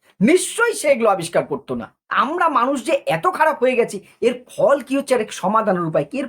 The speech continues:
উম, কারণগুলো প্রথমত কি? সহজে দেখবেন সেলিব্রিটি হওয়ার। কেউ কেউ কিছুদিন রিলস দিয়ে সে সেলিব্রিটি হয়ে যাচ্ছে, কিছুই করলো না, সেলিব্রিটি। আরে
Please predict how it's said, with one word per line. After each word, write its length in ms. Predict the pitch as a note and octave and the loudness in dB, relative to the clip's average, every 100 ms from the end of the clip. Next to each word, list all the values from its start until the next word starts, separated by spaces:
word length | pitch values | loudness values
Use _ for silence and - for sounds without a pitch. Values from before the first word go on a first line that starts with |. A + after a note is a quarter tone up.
| - | -8
উম, 120 | A3 G3+ - - _ | -6 -6 -10 -20 _
কারণগুলো 600 | B3+ C#4 G4+ G4+ F#4+ F#4+ | 0 0 0 0 4 4
প্রথমত 400 | F#4+ F4+ F#4 F4+ | 4 0 0 0
কি? 300 | F#4 F4 E4+ - | -2 -4 -8 -10
সহজে 500 | - D#4 G4 G#4+ G4 | 0 4 4 4 2
দেখবেন 260 | F#4 D#4+ | 0 -2
সেলিব্রিটি 500 | D4 C#4 C#4+ C4 A#3+ | 0 0 2 0 2
হওয়ার। 160 | A3+ G3 - _ - | 2 2 -4 _ 0
কেউ 200 | G#4+ G#4 | 2 4
কেউ 160 | G#4 | 2
কিছুদিন 440 | G4+ G4 G4+ G4+ F#4 | 2 2 2 2 4
রিলস 260 | G4+ G4 | 4 6
দিয়ে 120 | G4 | 4
সে 100 | G4 | 0
সেলিব্রিটি 500 | F4+ F4 E4 C4 B3 | 0 0 2 0 2
হয়ে 120 | A#3 G#3 | 4 4
যাচ্ছে, 200 | F#3+ G#3 | 2 -2
কিছুই 380 | G#4+ G#4 C#5+ | 0 2 2
করলো 300 | C#5+ A4 G4 | 4 4 4
না, 140 | G4 F4 | 2 0
সেলিব্রিটি। 640 | C4+ C4+ G3+ F3+ D#3 C3 | 0 -2 -2 -2 -4 -6
আরে 260 | - A#3+ | -4 -2